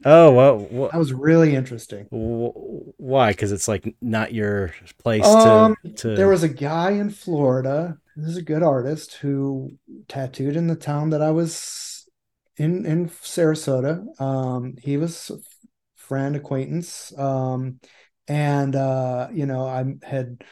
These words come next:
Speaker 2: moved to San Francisco, and then I was painting tattooed folks, and, uh,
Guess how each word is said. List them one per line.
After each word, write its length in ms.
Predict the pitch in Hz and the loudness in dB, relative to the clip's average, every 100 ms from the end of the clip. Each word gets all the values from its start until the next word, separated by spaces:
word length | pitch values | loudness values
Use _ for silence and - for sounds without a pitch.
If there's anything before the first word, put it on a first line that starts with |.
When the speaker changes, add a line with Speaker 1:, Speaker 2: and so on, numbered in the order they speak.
| _ - | _ -8
Speaker 2:
moved 160 | 135 | -6
to 60 | 123 | -6
San 160 | 139 | -8
Francisco, 600 | 123 - 196 - 180 175 | -8 -2 -2 4 6 8
and 120 | 170 143 | 6 4
then 80 | |
I 20 | 127 | -2
was 100 | 123 | -6
painting 300 | - 131 123 | -6 -4 -6
tattooed 420 | 131 123 196 190 | -8 -4 -2 0
folks, 540 | 190 185 180 175 - | 4 6 4 0 -6
and, 680 | - 139 135 135 127 127 123 _ _ _ _ _ | -10 -6 -4 -4 -4 -6 -10 _ _ _ _ _
uh, 520 | 131 131 127 123 123 | -6 -4 -4 -4 -6